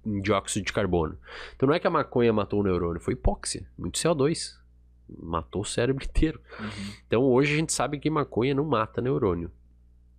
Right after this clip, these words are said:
Speaker 1: Pelo menos a gente não tem estudos dizendo isso,
Speaker 2: Concretos.
Speaker 1: concretos,
Speaker 2: Uhum.
Speaker 1: afirmando isso. Pode acontecer? Pode acontecer, mas a gente não tem evidência pra isso ainda.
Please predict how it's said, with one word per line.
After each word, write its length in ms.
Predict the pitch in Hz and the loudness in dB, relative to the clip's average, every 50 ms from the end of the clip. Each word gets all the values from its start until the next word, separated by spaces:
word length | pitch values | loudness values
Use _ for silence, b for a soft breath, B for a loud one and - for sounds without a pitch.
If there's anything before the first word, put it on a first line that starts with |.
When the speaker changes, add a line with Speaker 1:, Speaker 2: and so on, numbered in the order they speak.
| - - | -12 -8
Speaker 1:
Pelo 160 | - 82 85 | -4 -4 -2
menos 240 | 82 82 90 92 101 | -2 -2 -2 -2 -4
a 40 | 101 | -4
gente 200 | 101 - - 117 | -6 -6 -8 -10
não 80 | 120 | -6
tem 100 | 104 113 | -6 -4
estudos 420 | 113 - - - 107 117 120 113 110 110 - - _ _ _ _ _ _ _ - _ | -6 -4 -4 -4 -6 -4 -4 -8 -10 -12 -18 -20 _ _ _ _ _ _ _ -20 _
dizendo 460 | 80 92 90 90 95 95 104 104 98 | -12 -10 -8 -4 -4 -4 -2 0 0
isso, 120 | 92 92 107 | 0 0 -2
Speaker 2:
Concretos. 380 | 101 - 107 104 98 - - - | -4 -4 -4 -4 -6 -6 -6 -4
Speaker 1:
concretos, 580 | 95 98 - - 104 92 92 95 92 - - | -4 -4 -2 -2 0 0 0 -2 -4 -8 -8
Speaker 2:
Uhum. 80 | - - | -6 -4
Speaker 1:
afirmando 600 | - - - 131 120 107 95 98 104 120 147 156 | -4 0 2 2 2 4 4 4 4 4 4 2
isso. 280 | 117 85 - - - B B B B B B B B B B B B B - _ | 2 0 0 -4 -14 B B B B B B B B B B B B B -10 _
Pode 240 | - 131 135 113 101 | 0 0 0 0 -2
acontecer? 400 | - - 95 85 85 - 147 131 | -2 -2 -2 0 0 0 0 0
Pode 320 | - - - 85 90 80 | 0 0 0 0 2 2
acontecer, 460 | - - 107 127 - 226 - - - - | 2 0 0 0 0 0 0 0 0 0
mas 160 | 85 80 80 | 0 -2 -2
a 20 | |
gente 180 | 85 82 - 98 | -2 -4 -6 -8
não 80 | 95 | -10
tem 140 | 90 - 92 | -6 -6 -6
evidência 560 | 95 110 131 113 92 82 82 - - - - - - | -4 -4 -2 -2 -2 -2 -2 -6 -12 -14 -14 -12 -6
pra 140 | - 95 | -4 -4
isso 200 | 95 87 - - | -4 -4 -6 -8
ainda. 240 | - - 85 82 - | -10 -10 -10 -14 -18